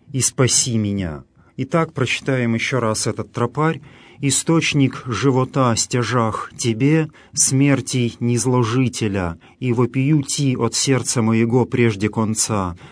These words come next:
Согреших, очисти и спаси мя. Приобрел я тебя в качестве источника жизни», или же «Источник жизни приобрел я в тебе, истребителе или разрушителе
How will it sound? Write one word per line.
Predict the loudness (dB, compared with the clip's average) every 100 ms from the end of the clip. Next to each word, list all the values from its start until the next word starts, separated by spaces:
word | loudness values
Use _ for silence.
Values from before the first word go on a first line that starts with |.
| -14
Согреших, | -4 -2 0 0 -2 2 2 2 -10 -20 -8
очисти | -4 -2 -2 -4 -6 -6
и | -4 -6
спаси | -6 -4 -2 -2 -4 -4 -6 -8
мя. | -6 -6 -10 _ -20 -20 _
Приобрел | 2 4 4 2 2
я | 2 2
тебя | 0 -4 -2 0 0
в | -2
качестве | -2 -2 -2 -4 -6 -4 -2 -2
источника | -6 -4 -2 -2 -2 -2 -2 -4 -4 -10 -20 -20
жизни», | -10 -6 -4 -4 -4 -4 -4 -6 -10 -20 -20 -8
или | -4 -2
же | -2 -2 -4
«Источник | -4 -4 -2 -2 0 -2
жизни | -2 -4 -2 -4 -4
приобрел | -2 -2 0 -2 0
я | -4
в | -6
тебе, | -10 -6 -2 -2 -4 -10 _
истребителе | -10 -8 -4 -4 -2 -2 -4 -2 -2 -2
или | -2 -4 -4
разрушителе | -2 -2 0 0 0 -2 -2 -2 -2 -2